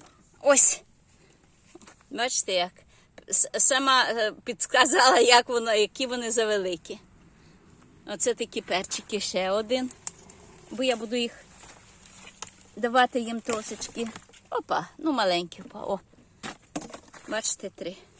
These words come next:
Ось, хай вже трошки відпочивають, бо вони сили набирають, щоб дозріли ті, які є ще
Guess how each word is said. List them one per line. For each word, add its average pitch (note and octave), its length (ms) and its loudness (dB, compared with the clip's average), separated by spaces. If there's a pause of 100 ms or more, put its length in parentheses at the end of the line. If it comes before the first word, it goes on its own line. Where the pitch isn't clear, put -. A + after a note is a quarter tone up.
(1300)
Ось, - 380 -2
хай A#3+ 260 -2
вже A3+ 140 0
трошки A3+ 580 -4 (1300)
відпочивають, A3+ 960 -2
бо G3 140 -8
вони G#3 380 -8 (1600)
сили C#4 580 -4
набирають, A#3+ 640 0
щоб G#3 180 -10
дозріли G#3 500 -6
ті, A#3+ 220 -8
які G3+ 320 -6
є E3+ 260 -6
ще - 300 -10